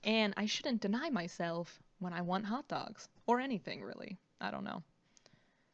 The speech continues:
That's a slippery slope, though. Maybe I should just start with the hot dogs.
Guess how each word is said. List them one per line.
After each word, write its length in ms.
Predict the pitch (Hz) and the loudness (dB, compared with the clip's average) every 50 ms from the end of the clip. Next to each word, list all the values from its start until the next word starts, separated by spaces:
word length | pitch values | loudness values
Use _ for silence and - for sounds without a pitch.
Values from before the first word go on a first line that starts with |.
| _ _ _ _ | _ _ _ _
That's 180 | - 220 214 - | 2 2 2 2
a 60 | 202 | -2
slippery 340 | - 220 202 196 - 185 185 | 0 0 0 0 0 -2 -2
slope, 320 | 180 - - - - _ - | -2 -2 -6 -6 -6 _ -8
though. 200 | - - - 185 165 - - - _ _ _ _ _ _ _ _ _ _ _ _ _ _ _ _ _ - | -6 -4 -4 -4 -6 -10 -16 -20 _ _ _ _ _ _ _ _ _ _ _ _ _ _ _ _ _ 0
Maybe 240 | 202 190 180 180 180 | 2 2 4 4 4
I 80 | 180 | 2
should 100 | 180 175 | 2 -2
just 160 | 165 170 170 | -6 -4 -4
start 220 | - - 165 160 - | -2 0 0 -2 -2
with 100 | 165 - | -4 -6
the 80 | 165 | -6
hot 240 | 160 165 170 165 165 | -6 -6 -6 -6 -6
dogs. 460 | - - - - - 165 180 - - | -6 -6 -4 -4 -6 -6 -10 -12 -14